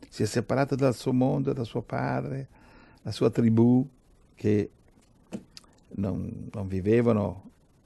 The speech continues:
per il Signore come Abramo. E viaggiò fino alla terra promessa per poter rimanere, per poter restare nella volontà di Dio e diventare padre del popolo di Dio. Dovete staccarsi, partire.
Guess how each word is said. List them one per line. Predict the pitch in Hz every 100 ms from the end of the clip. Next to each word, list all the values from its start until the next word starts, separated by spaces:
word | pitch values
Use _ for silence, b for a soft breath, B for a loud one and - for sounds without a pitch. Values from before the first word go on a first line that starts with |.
| _ _
per | 101
il | 92
Signore | - 92 92 92 92
come | 95 92 98
Abramo. | 92 95 90 95 -
E | 131 131
viaggiò | 151 165 123 170 220 226
fino | - 180 202 180
alla | 151
terra | - 190 180
promessa | 160 170 190 220 - 220 220 B B B B B B
per | - 147
poter | 160 151 175
rimanere, | 170 165 160 185 220 226 220 214
per | 160
poter | 143 156 170
restare | 156 135 - 180 208 208 202 202 202 - _ -
nella | - 151 151
volontà | 147 160 151 165 147
di | 147 131
Dio | 160 190 190 190 190 -
e | 143
diventare | 131 143 151 127 156 151
padre | 131 - 180 196 175 165
del | 139 127
popolo | - 165 170 160
di | 147 151
Dio. | 160 175
Dovete | 160 156 151
staccarsi, | - 165 147 - 113 82 78 -
partire. | - 180 - 123 78 -